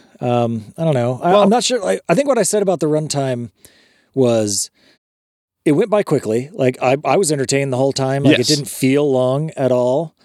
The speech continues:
Speaker 1: The length didn't hurt it necessarily, but I don't know if it helped it. I think they probably could have cut thirty minutes out of that movie, and it, and it wouldn't have been any worse.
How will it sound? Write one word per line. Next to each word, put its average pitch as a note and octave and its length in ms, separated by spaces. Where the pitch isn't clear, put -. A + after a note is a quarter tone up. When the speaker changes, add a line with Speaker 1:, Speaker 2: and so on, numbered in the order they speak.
Speaker 1:
The C3 160
length F3+ 420
didn't D#3+ 380
hurt D#3 360
it A3 120
necessarily, A3+ 580
but D3+ 180
I B2+ 100
don't D3+ 300
know D3+ 220
if D#3 100
it C#3 100
helped C3 280
it. F3+ 140
I C3+ 60
think F3 180
they D#3 120
probably D3 400
could C#3 180
have C3 100
cut C3 260
thirty B2 340
minutes A#2+ 300
out B2+ 120
of B2 60
that B2 140
movie, C3 340
and A2+ 240
it, G#2+ 140
and G#2+ 280
it A2+ 80
wouldn't G#2+ 260
have G2+ 60
been G2+ 140
any F#2 140
worse. - 440